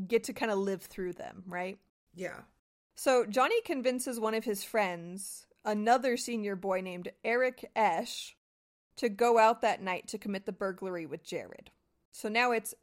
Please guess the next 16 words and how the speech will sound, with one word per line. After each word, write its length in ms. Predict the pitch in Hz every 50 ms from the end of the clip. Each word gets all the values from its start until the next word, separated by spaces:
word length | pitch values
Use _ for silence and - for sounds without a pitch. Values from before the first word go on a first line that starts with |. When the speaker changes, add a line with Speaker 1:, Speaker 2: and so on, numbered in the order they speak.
| _ -
Speaker 1:
Eric 500 | 220 220 220 208 190 180 185 - - - _ _ _ -
and 240 | 202 196 190 190
Jared. 460 | 185 - 160 127 127 92 85 - - _ _ _ _ _ _ -
Speaker 2:
Is 180 | 240 233 233 -
Jared 320 | - 240 269 320 349 285
also 320 | 226 190 196 - - 220
a 60 | 214 214
senior, 400 | 214 - 233 226 233 247 262 247
or 60 | 208
is 100 | 190 -
he 120 | - 190 175
a 40 |
junior? 480 | 165 156 165 165 147 135 117 - - _ _
Speaker 1:
He's 240 | _ - 311 349 359
a 80 | 320 247
junior, 880 | 240 - - 208 220 226 233 247 254 269 269 269 269 269 269 269 -